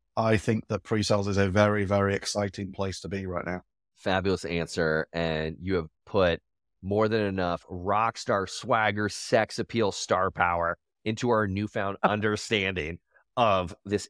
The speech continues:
Speaker 2: indispensable role across go-to-market teams. Mister Freeman, well, I hope that you enjoy the game.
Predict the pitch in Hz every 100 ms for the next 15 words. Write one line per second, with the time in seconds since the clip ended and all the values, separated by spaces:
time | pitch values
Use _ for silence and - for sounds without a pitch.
0 | - 175 185 180 - 143 120 113 110 98
1 | 95 92 87 - 101 104 92 - - 92
2 | 104 92 90 82 90 - 90 82 - _
3 | _ _ _ - 147 156 147 127 120 117
4 | 127 - _ _ _ _ _ _ 117 131
5 | 127 - 123 120 139 156 165 - 113 123
6 | 117 98 127 123 117 117 117 110 101 107
7 | 98 98